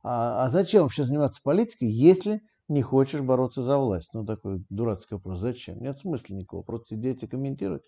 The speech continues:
Ну, тогда это не политика, это вот именно академическое комментирование, не более того. Ну, пока мы отстранены от политики реально, это факт, да.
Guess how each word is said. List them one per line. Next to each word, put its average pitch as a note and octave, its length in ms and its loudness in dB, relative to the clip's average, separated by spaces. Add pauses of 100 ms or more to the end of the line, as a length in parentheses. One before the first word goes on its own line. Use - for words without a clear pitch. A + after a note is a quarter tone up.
(240)
Ну, A#2 100 -4
тогда C3 280 2
это D#3 160 0
не D3+ 120 0
политика, D#3 500 -2
это B2 200 -4
вот G#2 160 -6
именно B2 340 -6
академическое G2+ 680 -8
комментирование, G2+ 800 -10
не G2 160 -12
более G2 280 -8
того. - 280 -14 (560)
Ну, B2+ 160 -2
пока C3+ 260 4
мы D3 120 8
отстранены D3+ 540 2
от A2+ 120 -2
политики G2 420 -4
реально, E2+ 340 -6
это A2 220 -10
факт, F2 260 -14
да. F#2 260 -12